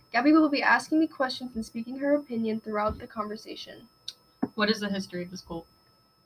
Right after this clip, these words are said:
Speaker 1: The People's Temple is a religious community led by Jim Jones from nineteen thirty-one to nineteen seventy-eight.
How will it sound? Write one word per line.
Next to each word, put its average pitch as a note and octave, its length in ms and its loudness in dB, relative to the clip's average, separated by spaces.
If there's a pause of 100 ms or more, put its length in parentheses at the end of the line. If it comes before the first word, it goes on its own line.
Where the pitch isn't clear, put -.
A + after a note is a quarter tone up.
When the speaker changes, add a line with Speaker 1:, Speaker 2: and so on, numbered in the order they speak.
(120)
Speaker 1:
The B3 100 -2
People's D4 340 4
Temple C4+ 380 4
is B3+ 100 -2
a A3 40 -4
religious A3 360 2
community A3+ 720 0 (160)
led A#3+ 220 -2
by G#3 160 2
Jim C4 280 0
Jones A3 460 0 (400)
from A3 260 4
nineteen A3+ 380 2
thirty-one C#4 680 4 (240)
to B3 140 -6
nineteen A#3 540 0
seventy-eight. A3+ 560 -2